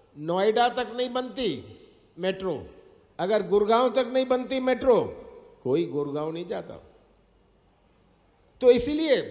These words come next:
ये एक शुरुआत है, ये शुरुआत है कि हम इंदौर को सुरक्षित रखें और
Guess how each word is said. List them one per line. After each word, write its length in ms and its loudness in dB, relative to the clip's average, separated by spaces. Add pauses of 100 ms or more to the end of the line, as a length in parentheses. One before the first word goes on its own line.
(300)
ये 200 -2 (120)
एक 180 0
शुरुआत 640 0
है, 140 -12 (920)
ये 240 0
शुरुआत 600 0
है 160 6
कि 160 -6
हम 160 -2
इंदौर 360 4
को 140 0
सुरक्षित 500 -2
रखें 340 -4 (960)
और 180 0